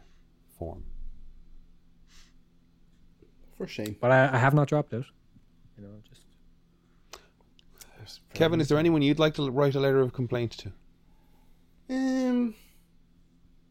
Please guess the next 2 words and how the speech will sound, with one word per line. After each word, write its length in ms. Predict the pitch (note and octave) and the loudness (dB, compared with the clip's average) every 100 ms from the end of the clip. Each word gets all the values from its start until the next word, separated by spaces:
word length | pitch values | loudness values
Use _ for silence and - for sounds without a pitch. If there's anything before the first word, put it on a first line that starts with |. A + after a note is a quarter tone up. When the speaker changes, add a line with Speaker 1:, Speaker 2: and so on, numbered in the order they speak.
| _ _ _ - _ _ _ _ _ _ _ _ _ _ _ _ _ _ _ _ _ _ - - - _ - | _ _ _ -20 _ _ _ _ _ _ _ _ _ _ _ _ _ _ _ _ _ _ -20 -20 -20 _ -18
Speaker 2:
Hmm. 760 | D#3+ E3 D#3+ D#3+ D#3 D#3 D3+ D3+ _ _ _ _ _ - _ _ _ _ - - - _ _ _ - _ _ _ _ _ _ _ _ _ _ _ - - _ _ _ _ - | -16 -14 -12 -12 -12 -14 -16 -18 _ _ _ _ _ -20 _ _ _ _ -20 -20 -20 _ _ _ -20 _ _ _ _ _ _ _ _ _ _ _ -20 -20 _ _ _ _ -8
Speaker 1:
Like 160 | A2+ | -6